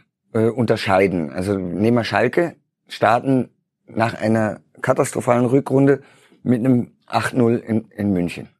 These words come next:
Also verlieren jämmerlich. Und dann war klar, okay, selbst über diese Corona-Pause oder dann die Sommerpause, die ja nicht wirklich eine war,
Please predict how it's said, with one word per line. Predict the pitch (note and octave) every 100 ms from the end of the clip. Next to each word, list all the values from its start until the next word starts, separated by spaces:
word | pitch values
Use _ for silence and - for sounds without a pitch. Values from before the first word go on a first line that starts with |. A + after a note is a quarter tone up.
| _
Also | F#2 F2+ F#2+
verlieren | - G#2 G#2 A2 A2 -
jämmerlich. | G2+ B2+ D3 F3+ - _ _ _ _ _ _ _
Und | G2+
dann | A2+
war | A2+ A2
klar, | A2+ G#2+ B2 C3+ -
okay, | G#2 A#2+ C3 C#3 - _ _ _ _ _ _
selbst | - C3+ C3+ -
über | - B2+ C3
diese | A#2+ A#2 A2+ G2+ - _ _ _ _ _ _ -
Corona-Pause | G#2 G#2+ C#3 C3+ B2+ C3 B2
oder | G#2+ G2
dann | G2+ G#2
die |
Sommerpause, | G2 A#2 B2+ B2 B2+ A#2+
die | A2
ja | A2 G#2
nicht | G2+ G#2
wirklich | A2+ A2
eine | - G#2+
war, | G#2+ A2